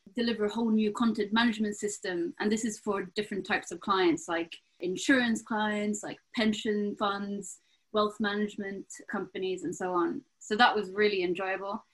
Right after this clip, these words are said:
But like I said, obviously then I wanted to feel that sense of ownership. So I went to Kaplan. In terms of lessons, I mean, again, consulting was great for learning the fact that, you know, you don't need to be the smartest.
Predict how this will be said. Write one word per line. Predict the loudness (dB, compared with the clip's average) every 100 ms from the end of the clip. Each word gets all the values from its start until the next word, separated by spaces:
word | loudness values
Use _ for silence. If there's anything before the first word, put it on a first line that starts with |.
| _
But | 2
like | 2 0
I |
said, | -6 -4
obviously | -6 -8 -8
then | -4 -2 0
I |
wanted | 0 0 -2
to | -4
feel | -6 -4
that | -6
sense | -4 -6 -6
of | -14 _ -2
ownership. | -2 -2 -6 -8 _ -10
So | -4
I | -2
went | -2 -6
to | -2
Kaplan. | -2 0 -2 -2 -6 _ _
In | 2
terms | 8 6 6
of | 2
lessons, | 2 2 0 2 2 2 -6 -20 _ _ _ _ -2
I | 0
mean, | 2 2 0 -2 -10 _ _
again, | 0 4 4 4 0
consulting | 0 -2 -2 2 2 2
was | -4
great | -8 -4 -4 -4
for | -4 -4
learning | -2 -2 -2 -6
the |
fact | -4 -6 -8 _
that, | 0 0 -6 _ _ _ -4
you | 0
know, | 0
you | 0
don't | 0 4
need | 4 4 -2
to |
be | -6 -4 -4
the | -6
smartest. | -8 -4 -2 -2 -2 -4 -4 -8 -18